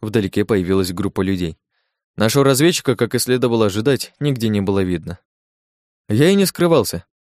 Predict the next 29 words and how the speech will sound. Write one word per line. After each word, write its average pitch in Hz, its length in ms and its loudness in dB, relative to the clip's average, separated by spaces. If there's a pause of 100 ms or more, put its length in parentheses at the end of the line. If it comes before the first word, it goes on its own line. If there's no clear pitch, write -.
поставив 117 460 0
возле 98 280 0
себя 101 240 0
шест - 340 -4
с - 80 -12
навершием 95 520 -2
из 82 60 -6
черепа 98 380 -4
льва 104 340 -4
вместо 95 360 -4
бунчука, 90 520 -8 (520)
на 98 120 -2
котором 110 360 0
трепыхался 98 600 -4
на 90 100 -2
ветру 90 280 -4
его 90 260 -2
же 85 140 -8
собственный 90 500 -6
засушенный 90 540 -6
хвост - 360 -8 (240)
с - 80 -20
пушистой 104 460 -2
кисточкой - 500 -6
на 82 100 -6
конце. 90 360 -8 (580)
Получилось 127 520 0
очень 135 260 -2
внушительно, 98 640 -4